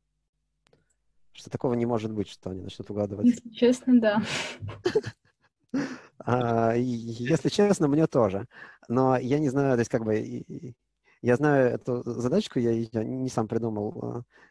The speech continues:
Speaker 1: в какой-то момент я её, э, услышал на семинаре в Корнельском университете. А, вот, а, а, а, ну, то есть я, я, я вижу решение, оно мне кажется совершенно железобетонным,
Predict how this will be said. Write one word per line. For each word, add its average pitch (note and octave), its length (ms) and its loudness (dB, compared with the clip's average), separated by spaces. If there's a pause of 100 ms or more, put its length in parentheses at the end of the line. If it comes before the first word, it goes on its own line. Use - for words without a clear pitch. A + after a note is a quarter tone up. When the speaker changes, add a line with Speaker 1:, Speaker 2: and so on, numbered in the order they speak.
(100)
Speaker 1:
в - 80 -20
какой-то A2+ 280 -2
момент G#2+ 240 -2
я G#2 100 0
её, G#2 280 0 (520)
э, - 100 -20
услышал A#2 440 -4
на A2 60 -4
семинаре G#2+ 480 -4
в - 80 -14
Корнельском G#2+ 440 -8
университете. A2 600 -4 (640)
А, A2 580 -6
вот, G#2+ 440 -8
а, - 200 -14 (100)
а, - 680 -4
а, G#2+ 100 -6 (720)
ну, C3 80 -2
то B2+ 60 0
есть A#2 120 0
я, B2 100 6
я, A2+ 160 0
я A#2+ 160 0
вижу B2+ 200 0
решение, A#2+ 340 0
оно A2+ 140 0
мне A2+ 120 -4
кажется A2 320 -2
совершенно A2 360 -6
железобетонным, A2+ 800 -4